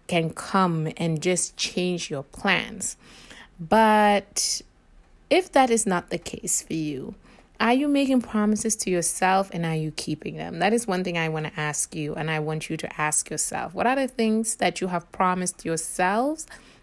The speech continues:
yourself, and have you done them? And I have to be honest, guys. Transparency. Do I always keep the promises that I make to myself?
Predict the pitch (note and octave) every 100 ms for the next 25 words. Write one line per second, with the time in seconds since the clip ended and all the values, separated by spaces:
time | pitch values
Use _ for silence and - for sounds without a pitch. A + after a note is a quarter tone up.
0 | - G3 F3+ - F3+ G3 C4+ - G3 F#3
1 | F#3+ F#3 F3 E3+ D#3+ D#3+ D#3 D3 - F3+
2 | - - - - - - - - A3+ A3+
3 | A3 A3 A3 B3+ A4 A#4 A#3 F3+ E3 E3
4 | E3+ D#3 - E3 E3 E3 - - - -
5 | - _ _ _ _ _ - - F3+ F#3
6 | - - F3+ G#3 A#3 A#3 - - A3+ A3+
7 | A3+ A3+ - - - - E3+ E3 A#3 B3+
8 | - A3 A3+ - A3 G#3+ G#3+ G#3 - -
9 | G3 F3 - - E3+ F3 F3 F3 F3 -
10 | D#3+ D3+ D3 D3+ D#3+ D#3+ - - D#3+ D#3
11 | D#3 - D3 - -